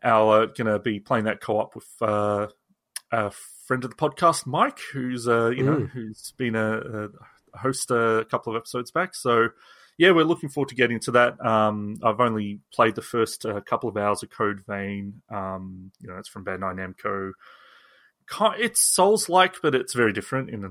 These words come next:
Speaker 1: in the same sense. Um, but it, it's cool. So yeah, looking forward to it. And the other thing I'm really looking forward to is Assassin's Creed Valhalla, of course.
Speaker 2: Yeah,
Speaker 1: Um,
Speaker 2: that's the tenth, right?
Speaker 1: So,
Speaker 2: Two days.
Speaker 1: yeah, so,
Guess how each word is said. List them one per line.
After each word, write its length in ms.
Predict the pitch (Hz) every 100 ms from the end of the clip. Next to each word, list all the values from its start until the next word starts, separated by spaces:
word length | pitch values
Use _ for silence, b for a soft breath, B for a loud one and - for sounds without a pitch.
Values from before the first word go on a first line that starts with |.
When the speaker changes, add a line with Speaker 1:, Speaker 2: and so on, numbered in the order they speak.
| - -
Speaker 1:
in 100 | 107
the 60 | 101
same 300 | - 98 95
sense. 440 | - 117 135 - -
Um, 420 | 104 101 98 98
but 160 | 101 107
it, 140 | 107 113
it's 340 | 110 - -
cool. 340 | - 131 151 147
So 220 | - 113 113
yeah, 220 | 165 175 120
looking 240 | 117 -
forward 240 | - 139 139
to 160 | 117
it. 60 | 110 -
And 400 | 117 113 110 107
the 120 | 113
other 160 | 131 135
thing 160 | 131
I'm 140 | 113 101
really 220 | 113 110
looking 240 | 107 -
forward 280 | - 107 101
to 360 | - 110 104 107 -
is 640 | 104 110 180 - - - _ _ _ _ _ _ _
Assassin's 320 | - 113 - -
Creed 200 | 117 113
Valhalla, 420 | 123 127 196 151
of 180 | - -
course. 420 | - 196 - - _ -
Speaker 2:
Yeah, 440 | 131 156 175 127 117 139
Speaker 1:
Um, 100 | 139
Speaker 2:
that's 160 | 135 -
the 140 | 131
tenth, 340 | - 156 139 117
right? 220 | 117 - _ _ -
Speaker 1:
So, 300 | - - 208
Speaker 2:
Two 80 | 196
days. 200 | 143 143
Speaker 1:
yeah, 160 | 202 135
so, 280 | - 196